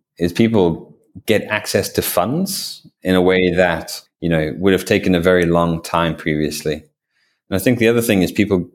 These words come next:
get feedback on ideas quite quickly as well, which, you know, maybe isn't the case across the broad spectrum. But for people who have an idea and want to very quickly test it with the market in terms of, does this resonate with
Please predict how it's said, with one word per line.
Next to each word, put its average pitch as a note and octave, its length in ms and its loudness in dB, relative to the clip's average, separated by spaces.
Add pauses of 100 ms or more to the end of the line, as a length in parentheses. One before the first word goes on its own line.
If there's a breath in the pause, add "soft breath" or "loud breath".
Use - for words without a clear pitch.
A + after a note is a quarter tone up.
get G#2 220 0
feedback - 600 0
on E2 140 -4
ideas E2 760 0 (300)
quite - 360 -4
quickly - 360 -4
as D#2 180 -4
well, G2+ 380 -2 (380)
which, - 520 -2 (100)
you F#2 80 -4
know, E2+ 260 -6
maybe A2 240 2
isn't A2+ 220 2
the F#2+ 80 2
case - 280 -2
across - 320 -2
the F2 80 0
broad G2+ 540 4
spectrum. - 540 -4 (680 soft breath)
But - 160 0
for G2 140 0
people A2+ 300 2
who F#2 220 4
have G2+ 360 -2
an F#2+ 240 -2
idea E2 460 0
and F2 140 -4
want F#2+ 200 2
to A#2 100 0
very G#2 260 2
quickly - 340 -2
test - 300 -2
it - 60 2
with E2+ 240 0
the E2+ 80 0
market E2+ 480 -2
in D2 100 -8
terms E2 260 -6
of, D#2+ 140 -4
does E2+ 180 0
this F2+ 160 -2
resonate E2 500 2
with E2+ 400 0